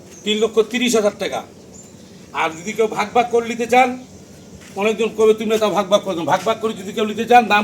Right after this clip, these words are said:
বলে দিচ্ছি, এইটা পড়বে এক লক্ষ নব্বই হাজার টাকা, ওইটা পড়বে এক লক্ষ সত্তর হাজার টাকা। এক লক্ষ নব্বই হাজার,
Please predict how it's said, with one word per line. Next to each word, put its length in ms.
বলে 160
দিচ্ছি, 240
এইটা 160
পড়বে 220
এক 120
লক্ষ 140
নব্বই 260
হাজার 240
টাকা, 160
ওইটা 240
পড়বে 240
এক 100
লক্ষ 120
সত্তর 320
হাজার 220
টাকা। 160
এক 140
লক্ষ 120
নব্বই 280
হাজার, 160